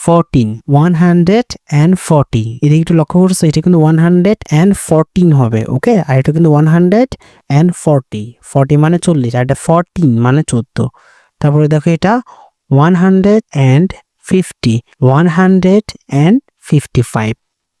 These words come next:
ফোর হান্ড্রেড, আর এটা হচ্ছে ফোর হান্ড্রেড অ্যান্ড ফোরটি, থ্রি হান্ড্রেড অ্যান্ড সিক্সটি ফাইভ, থ্রি হান্ড্রেড অ্যান্ড সিক্সটি নাইন, ফোর হান্ড্রেড সেভেন্টিন, ফোর হান্ড্রেড সেভেন্টি ফাইভ, ওকে?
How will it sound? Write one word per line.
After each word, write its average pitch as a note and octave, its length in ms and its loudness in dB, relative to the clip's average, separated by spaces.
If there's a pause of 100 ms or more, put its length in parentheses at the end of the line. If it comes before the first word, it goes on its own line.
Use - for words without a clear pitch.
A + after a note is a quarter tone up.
(200)
ফোর F3+ 380 0
হান্ড্রেড, G3 600 0 (420)
আর B2+ 120 -2
এটা B2+ 140 0
হচ্ছে D3 220 -4
ফোর D#3 320 0
হান্ড্রেড F3 340 0 (100)
অ্যান্ড E3 400 -2
ফোরটি, A#2 560 -4 (260)
থ্রি F#3 240 0
হান্ড্রেড G3 600 0 (120)
অ্যান্ড D#3+ 340 2
সিক্সটি - 340 -4
ফাইভ, F#3+ 320 -2 (480)
থ্রি D3+ 200 0
হান্ড্রেড F3 540 2
অ্যান্ড C#3 260 0
সিক্সটি - 420 -4
নাইন, A#2+ 320 0 (220)
ফোর F3+ 380 0
হান্ড্রেড F#3+ 580 0 (100)
সেভেন্টিন, D3+ 760 0 (160)
ফোর D#3 360 0
হান্ড্রেড F3+ 460 2 (140)
সেভেন্টি C3 500 -2
ফাইভ, D3+ 240 -10 (380)
ওকে? A#3+ 260 -2